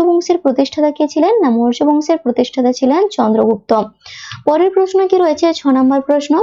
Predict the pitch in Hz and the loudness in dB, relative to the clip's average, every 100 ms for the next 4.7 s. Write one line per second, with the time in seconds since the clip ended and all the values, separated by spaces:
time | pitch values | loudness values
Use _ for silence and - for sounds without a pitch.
0 | 453 _ - - _ 285 311 330 - 392 | -2 _ -20 -20 _ 0 0 0 0 0
1 | 381 370 262 254 285 359 - - 320 311 | 0 -2 -2 0 0 -2 -6 -2 -2 0
2 | 349 330 - 202 190 - _ _ - - | 0 0 0 0 0 -4 _ _ -20 -20
3 | - - 269 349 349 247 277 349 - 311 | -8 -2 0 0 0 0 0 -2 -2 0
4 | 370 370 - 220 240 196 | 0 -2 -2 0 2 0